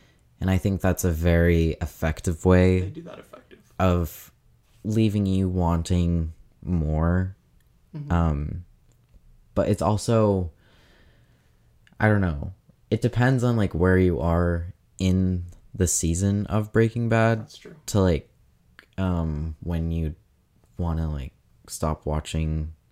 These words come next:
Speaker 1: and then continue the next day or whenever you're gonna continue. But I don't know. The thing is with, like, Breaking Bad,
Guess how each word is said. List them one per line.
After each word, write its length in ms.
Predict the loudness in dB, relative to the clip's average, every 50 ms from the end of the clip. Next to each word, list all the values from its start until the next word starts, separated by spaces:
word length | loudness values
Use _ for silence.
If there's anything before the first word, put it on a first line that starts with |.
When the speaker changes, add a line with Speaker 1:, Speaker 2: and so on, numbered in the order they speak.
| _ _
Speaker 1:
and 100 | -8 -6
then 180 | -6 -6 -6 -8
continue 580 | -10 -10 -10 -8 -4 -4 -2 -2 -2 -4 -4 -6
the 140 | -6 -6
next 260 | -6 -6 -8 -10 -10 -8
day 180 | -6 -6 -6
or 100 | -6 -8 -10 -10
whenever 320 | -10 -10 -10 -10 -12 -12 -12
you're 100 | -12 -12
gonna 200 | -12 -10 -10 -12 -10
continue. 520 | -10 -10 -10 -8 -8 -8 -6 -6 -8 -8 -10 -14 _ _ _ _ _ -20 -20 -20 -20 -20 -20 -20 _ _
But 440 | 2 4 6 6 4 2 0 -6 -16 _ _ _ _ _ _ _ _ _ _ _ _ _ _ -20 -20 _ _ _ _ _ _ -16 -6
I 100 | 0 2
don't 140 | 4 4 6
know. 320 | 4 4 4 2 0 -2 -4 -8 _ _ _ _ _ _ _ _ _ _ _ _ _ _ _ _ _
The 80 | -2 0
thing 220 | 2 4 4 4
is 140 | 4 4 4
with, 220 | 4 4 2 2 0 _ _ _ _ _ _ _ _ -6 -2
like, 240 | 0 0 0 2 4
Breaking 360 | 6 6 6 6 4 2 4
Bad, 460 | 6 6 6 6 6 6 4 4 0